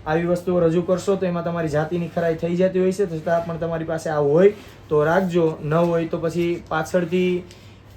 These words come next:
જાતિ ખરાઈ થઈ જાય ને એ અંગેનું તમારે એક પણ પુરાવો, તમારો જે વધુમાં વધુ પુરાવા છે એ રજૂ કરી દેજો. આ મહારાષ્ટ્રમાંથી સ્થળાંતરિત ગુજરાતમાં વસવાટ કરતા હોય એવાના માટે, તો એના માટે રેવન્યુ રેકોર્ડ તમારે રજૂ કરવાનો છે.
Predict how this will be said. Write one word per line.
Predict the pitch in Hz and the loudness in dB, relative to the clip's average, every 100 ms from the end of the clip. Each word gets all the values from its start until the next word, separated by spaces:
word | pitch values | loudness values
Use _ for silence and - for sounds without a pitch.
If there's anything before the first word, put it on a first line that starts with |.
| - | -6
જાતિ | 139 175 214 | 0 2 2
ખરાઈ | 190 196 202 | 4 4 4
થઈ | 196 202 | 4 4
જાય | 208 | 4
ને | 196 185 | 4 4
એ | |
અંગેનું | 185 190 190 190 | 4 6 2 2
તમારે | 185 180 185 | 2 2 0
એક | 190 - | -2 -2
પણ | 202 | -2
પુરાવો, | 180 185 185 190 | 0 0 2 4
તમારો | 185 180 175 | 2 0 -2
જે | 147 160 190 - | 0 0 0 -2
વધુમાં | 139 147 214 | -6 0 2
વધુ | 208 202 | 6 4
પુરાવા | 190 190 180 180 | 4 2 2 0
છે | 185 | 0
એ | |
રજૂ | 160 160 | 0 -2
કરી | 170 170 170 | -2 -2 0
દેજો. | 135 120 110 - - - - - - - 151 | 0 -2 -8 -16 -20 -20 -20 -20 -20 -16 -8
આ | |
મહારાષ્ટ્રમાંથી | 156 156 180 185 190 180 175 | -2 0 2 0 0 -6 -6
સ્થળાંતરિત | - 175 180 175 175 165 | -6 -6 -4 -4 -4 -4
ગુજરાતમાં | 165 175 180 180 165 | -4 -2 -2 -2 -4
વસવાટ | 165 180 165 | -4 -4 -4
કરતા | 170 165 170 | -6 -2 -2
હોય | 160 | 0
એવાના | 175 180 175 | -2 -4 -4
માટે, | 175 170 | -4 -6
તો | 165 | -6
એના | 160 175 180 | -6 -4 -4
માટે | 180 170 | -6 -4
રેવન્યુ | 160 170 180 175 | -2 -2 -2 -4
રેકોર્ડ | 170 170 165 | -6 -6 -6
તમારે | 165 147 | -4 -4
રજૂ | 143 160 | -4 -4
કરવાનો | 160 143 147 143 | -4 -4 -6 -6
છે. | 151 | -4